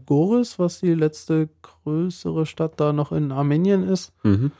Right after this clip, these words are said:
Speaker 1: äh, bis Stepanakert, was irgendwie, ich weiß nicht, wie viel Kilometer genau sind. Auf alle Fälle hat man damals, äh, also es geht da deutlich durch die Berge.
Speaker 2: Mhm.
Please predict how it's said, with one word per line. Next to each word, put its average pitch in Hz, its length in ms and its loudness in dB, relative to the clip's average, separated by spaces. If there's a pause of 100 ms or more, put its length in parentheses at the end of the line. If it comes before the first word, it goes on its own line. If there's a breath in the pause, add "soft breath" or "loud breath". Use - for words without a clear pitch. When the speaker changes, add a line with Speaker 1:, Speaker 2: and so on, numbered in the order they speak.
(360 soft breath)
Speaker 1:
äh, 147 320 6
bis 156 300 -2
Stepanakert, 143 840 2
was 143 380 0
irgendwie, 139 560 0
ich 135 380 -6
weiß 131 320 -2
nicht, 147 200 -4
wie 147 120 -8
viel 160 200 -10
Kilometer 156 560 -4
genau 139 300 0
sind. 180 320 -2 (520 soft breath)
Auf 135 220 -2
alle 139 200 0
Fälle 139 280 2
hat 131 200 -2
man 139 160 0
damals, 131 1000 2
äh, 147 60 -4
also 131 680 -2
es 131 140 -2
geht 143 160 -2
da 143 80 4
deutlich 139 480 -2
durch 147 480 -8
die 139 260 -10 (380)
Berge. 185 560 2 (180 soft breath)
Speaker 2:
Mhm. 104 300 -2